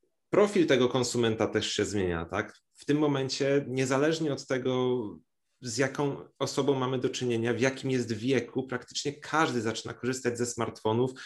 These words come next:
tabletów, wszelkiego rodzaju smart urządzeń, więc właściwie podejrzewam, że z dziewięćdziesiąt procent naszych klientów jest online. Kwestia do tego, jak do nich dotrzeć. Czy zgodzisz się z czymś takim?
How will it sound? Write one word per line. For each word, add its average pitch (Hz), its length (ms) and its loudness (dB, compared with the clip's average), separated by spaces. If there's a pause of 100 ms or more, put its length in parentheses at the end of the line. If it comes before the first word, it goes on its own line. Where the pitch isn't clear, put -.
(160)
tabletów, 110 520 4
wszelkiego 117 440 2
rodzaju 113 320 4
smart 117 340 0
urządzeń, 107 520 2 (300)
więc - 460 2 (300)
właściwie 147 580 -2 (440)
podejrzewam, 143 480 0
że 143 100 -2
z 131 100 -8
dziewięćdziesiąt 147 580 0
procent 127 580 -2
naszych 120 340 -4
klientów 123 520 -4
jest 139 460 2
online. 120 500 0 (300)
Kwestia 139 460 2
do 135 80 0
tego, 123 280 0
jak 113 260 4
do 120 60 4
nich 135 160 0
dotrzeć. - 600 0
Czy 110 140 -4
zgodzisz 107 380 0
się 117 80 -2
z - 60 -8
czymś 120 160 -6
takim? - 400 -4